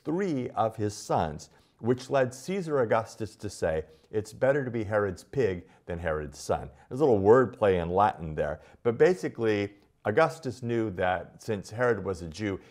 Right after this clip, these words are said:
his pig was safe, and his sons weren't. When Herod was on his deathbed, he knew that people would be overjoyed he was dying,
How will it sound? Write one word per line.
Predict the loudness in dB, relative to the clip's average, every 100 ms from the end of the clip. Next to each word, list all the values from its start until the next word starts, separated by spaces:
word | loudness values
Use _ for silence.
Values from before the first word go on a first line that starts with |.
| -8
his | -8
pig | -6 -4 -4
was | -4 -10
safe, | -2 -2 -2 -14 _ -6
and | -4
his | -4 -4
sons | 0 0 -2 -8 -16 -6
weren't. | -4 -4 -8 -20 _ _ _ _ _
When | -2 0
Herod | 2 4 2 0
was | -2
on | -2
his | -4 -6
deathbed, | -2 2 2 -2 -4 -4 -4 -12 _ _
he | -4 -2
knew | 2 4 4 4 -2 -6
that | -4 -4
people | -2 -2 2
would | 0 0
be | -2
overjoyed | -2 0 0 -2 0 0 -2
he | -6
was | -8 -8
dying, | -6 -6 -6 -8